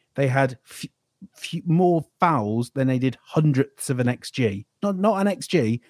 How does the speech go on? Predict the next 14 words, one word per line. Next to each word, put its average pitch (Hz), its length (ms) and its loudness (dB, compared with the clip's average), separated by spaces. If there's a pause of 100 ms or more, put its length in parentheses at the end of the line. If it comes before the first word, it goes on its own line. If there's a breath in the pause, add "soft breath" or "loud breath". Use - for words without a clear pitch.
(140)
not 190 120 0
more 202 120 2
fouls 185 360 2
than 165 120 2
X 165 240 -4
G, 113 360 0 (320)
more 156 120 2
fouls 160 240 0
than 151 100 0
hundredths 156 560 -2
of 107 80 -6
an 104 100 -8
X - 200 -16
G. 98 240 -8